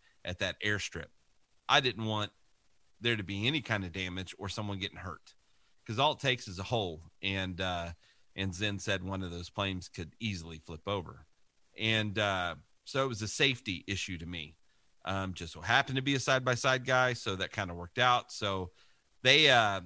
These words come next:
they said, "Well, tell us where you're gonna be." And, um, you know, I was up at the Artemis tent, so they were able to find me pretty easy when they got the guy there. And I said, "Joey, Connie, come with me just to have that voice of reason with me so that I don't get in a fight while I'm down there, 'cause that's the last thing I wanna do is get in a fight and get kicked out and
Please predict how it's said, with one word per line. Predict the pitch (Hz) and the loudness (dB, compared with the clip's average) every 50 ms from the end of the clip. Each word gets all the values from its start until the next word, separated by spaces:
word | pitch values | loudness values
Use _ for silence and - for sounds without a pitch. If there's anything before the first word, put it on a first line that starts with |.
| 90 | -6
they | 95 107 113 | -4 -4 -4
said, | 104 - 123 117 107 101 | -2 0 0 0 0 0
"Well, | 104 110 107 101 | 0 0 0 0
tell | - - 135 139 | 0 0 -2 -2
us | 135 - - | -2 -4 -4
where | 139 135 | -4 -2
you're | 127 123 117 | -2 -2 -2
gonna | 123 127 123 | -2 0 0
be." | 113 110 120 117 117 120 120 120 117 110 | 0 0 -2 0 0 0 0 2 2 0
And, | 98 87 90 82 - _ _ _ - _ _ _ - | 0 -2 -6 -10 -14 _ _ _ -20 _ _ _ -8
um, | - 90 90 87 87 87 87 85 85 85 90 | -6 -6 -4 -4 -6 -6 -8 -8 -10 -8 -8
you | 90 90 | -6 -4
know, | 92 | -2
I | 95 101 | -2 -2
was | 101 98 110 | -2 0 -2
up | 107 - | -2 -2
at | 107 - | -4 -8
the | 98 - | -6 -2
Artemis | - 107 107 107 104 104 101 95 - | 2 2 2 2 0 -4 -6 -6 -6
tent, | - - 104 104 104 - - | -4 -2 -2 -2 -4 -6 -10
so | - - 90 | -12 -8 -6
they | 87 92 101 | -4 -2 -2
were | 101 104 | -2 -2
able | 104 98 98 95 | -4 -4 -6 -8
to | 87 - | -6 -4
find | 107 104 101 101 | -4 -2 -2 -2
me | 101 98 | -4 -6
pretty | 92 - 104 95 95 | -6 -6 -4 -4 -2
easy | 95 98 98 95 92 | -4 -4 -4 -6 -6
when | 95 95 92 90 | -6 -6 -6 -6
they | 90 85 | -6 -4
got | 87 95 95 95 - | -2 -2 -2 -2 -4
the | 92 | -8
guy | 82 90 92 92 90 | -6 -4 -4 -4 -2
there. | 85 92 92 95 95 95 | -4 -4 -2 -2 -2 -4
And | 92 87 82 - - | -4 -8 -10 -12 -12
I | 90 | -12
said, | 92 - 98 87 80 | -10 -10 -10 -8 0
"Joey, | 92 117 127 135 135 139 135 127 127 - _ _ _ _ _ _ _ _ _ _ _ | 4 4 6 6 6 4 2 2 -2 -8 _ _ _ _ _ _ _ _ _ _ _
Connie, | - 139 127 127 127 131 | 2 4 6 6 6 4
come | 127 - 135 131 131 | 0 0 -2 0 0
with | 131 123 123 - | 0 -2 -2 -2
me | 123 120 117 117 | 0 0 0 0
just | 110 113 117 110 - - | 0 0 -2 -2 -2 -2
to | - 107 104 | -2 0 2
have | 110 120 113 110 101 | 2 2 0 0 0
that | 107 104 98 92 - | -2 -2 -2 -2 -4
voice | 101 107 113 117 107 - - | -6 -4 -2 -2 -2 -4 -4
of | 101 104 | -2 -2
reason | 117 127 120 113 123 113 | -2 0 0 -2 -2 -2
with | 110 107 104 - | -2 -2 -4 -2
me | 113 113 107 107 107 | -2 -2 -2 -2 -4
so | 104 - 110 107 | -4 -4 -4 -4
that | 101 101 101 101 | -2 -2 -2 0
I | 101 104 104 | 2 2 2
don't | 107 104 104 | 0 -4 -4
get | 98 104 104 | -4 -6 -6
in | - | -6
a | - | -6
fight | - - 113 110 - - | 0 2 2 2 2 0
while | 92 92 95 | -4 -4 -2
I'm | 95 92 | -4 -4
down | 90 95 90 85 85 | -4 -4 -6 -6 -8
there, | 80 85 85 | -10 -10 -12
'cause | - - 82 - - | -12 -14 -16 -10 -8
that's | 95 92 90 - | -6 -6 -6 -6
the | - | -6
last | 92 92 92 90 - | -6 -6 -6 -6 -6
thing | - 90 87 92 | -8 -6 -4 -4
I | 98 | -4
wanna | 104 104 101 95 87 | -2 -2 -4 -6 -6
do | 82 90 90 90 | -6 -8 -8 -6
is | 90 87 80 | -8 -8 -10
get | 82 87 - | -10 -10 -12
in | |
a | 78 76 | -10 -6
fight | - 90 90 87 69 | -4 -4 -4 -4 -6
and | 90 80 | -8 -10
get | 82 78 - | -12 -12 -10
kicked | - 98 92 - - | -10 -10 -10 -6 -6
out | 92 90 90 90 - | -4 -4 -4 -4 -6
and | - 85 85 85 78 | -10 -12 -14 -14 -14